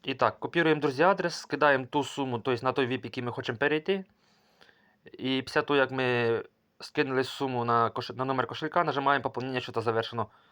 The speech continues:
Якщо в течение від одної до трьох минут кошти не прийшли, ще раз, друзі, нажимаєте «Поповнення счета завершено». І так, давайте вернемося в кабінет. Е, далі у нас тут приложення ось, е, показується. Тобто можете скачати приложення.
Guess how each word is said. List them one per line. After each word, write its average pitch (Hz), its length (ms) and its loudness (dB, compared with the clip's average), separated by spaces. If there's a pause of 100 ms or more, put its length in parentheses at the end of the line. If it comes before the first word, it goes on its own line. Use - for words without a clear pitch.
(260)
Якщо 151 280 0
в 139 40 -10
течение 127 520 -2
від 113 120 -4
одної 123 300 2
до 117 100 2
трьох 120 260 0
минут 120 260 -4
кошти - 240 -4
не 117 100 -4
прийшли, 160 340 0 (380)
ще 135 200 2
раз, 131 120 2
друзі, 120 220 -4
нажимаєте 110 460 0
«Поповнення 123 420 -4
счета 117 220 -6
завершено». 107 520 -6 (2500)
І 123 80 -8
так, 113 180 0
давайте 113 260 2
вернемося 117 320 -2
в 110 40 -6
кабінет. 165 500 0 (600)
Е, 113 240 2
далі 120 260 4
у 110 40 2
нас 113 120 0
тут - 160 -10
приложення 156 640 2
ось, 139 280 -4 (1600)
е, 110 180 -2
показується. 110 760 -2
Тобто 110 280 -4
можете 117 200 0
скачати 120 380 -2
приложення. 110 680 -2